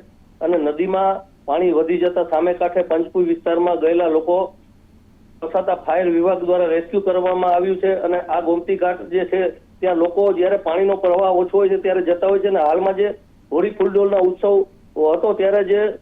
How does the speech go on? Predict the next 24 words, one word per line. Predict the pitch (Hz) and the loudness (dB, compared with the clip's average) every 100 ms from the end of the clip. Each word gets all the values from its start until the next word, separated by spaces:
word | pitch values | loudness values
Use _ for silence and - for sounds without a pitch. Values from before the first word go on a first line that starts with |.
| _ | _
બોડી | 170 208 202 | 0 0 0
સંખ્યામાં, | 196 196 214 208 | 0 0 0 0
લાખોની | 175 165 214 214 | 0 -2 -2 -2
સંખ્યામાં | 190 202 202 202 196 | -2 -2 -2 -2 -2
જે | |
ભક્તો | 196 165 170 208 202 190 - - | -2 -2 -2 0 0 0 -6 -6
આવ્યા | 165 196 208 | 0 2 2
હતા | 202 | 0
ત્યારે | 196 202 196 | 0 0 2
ગોમતી | 185 196 214 | 0 0 -2
નદી | 190 190 202 | -2 -2 -2
પંચકુઈ | 190 190 214 196 | -4 -4 -4 -2
વિસ્તારમાં | 185 202 196 208 196 | -4 -2 -2 0 0
જે | 208 196 | -2 -2
દરિયા | 175 185 202 | -2 -2 -4
કિનારે | 196 202 202 202 196 - - - | -2 0 2 0 -4 -10 -20 -8
પાણીની | 175 214 220 | -4 -2 0
અંદરથી | 202 208 190 220 208 - _ 165 | 0 -2 -2 -6 -6 -12 _ -4
ચાલીને | 180 208 208 | -2 0 -2
જતા | 180 180 208 | -2 0 0
હતા | 208 | 0
અને | 208 202 | 0 0
એકાએક | 196 196 208 202 202 | 0 -2 -2 0 0
જે | 208 | 0